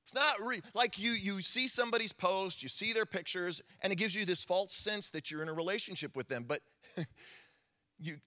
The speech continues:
if you're honest, you probably haven't seen most of those people in months, if not maybe even years, but you have this sense that somehow, like,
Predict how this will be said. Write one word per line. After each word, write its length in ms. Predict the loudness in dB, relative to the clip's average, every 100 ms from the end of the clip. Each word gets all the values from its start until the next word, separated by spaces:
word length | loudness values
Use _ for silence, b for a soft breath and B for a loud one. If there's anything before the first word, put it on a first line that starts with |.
| -20 -10
if 140 | -6
you're 140 | -4 2
honest, 400 | 4 4 4 0
you 60 | -4
probably 420 | 2 4 4 2
haven't 280 | 2 0 -2
seen 420 | -4 -2 -2 2
most 300 | 4 4 0
of 60 |
those 160 | -2 -2
people 360 | -4 -4 -2 -2
in 400 | -4 -4 -4 2
months, 460 | 6 6 2 -4 -2
if 180 | -2 0
not 240 | 0 2
maybe 420 | 0 -2 -4 -4
even 300 | -4 -2 -4 -4
years, 840 | -8 -4 0 2 2 2 0 -2
but 240 | -4 -6 -4
you 80 |
have 240 | 0 0 0
this 140 | -2
sense 360 | -4 -4 -4 -4
that 120 | -6
somehow, 340 | -2 0 2
like, 220 | 2 2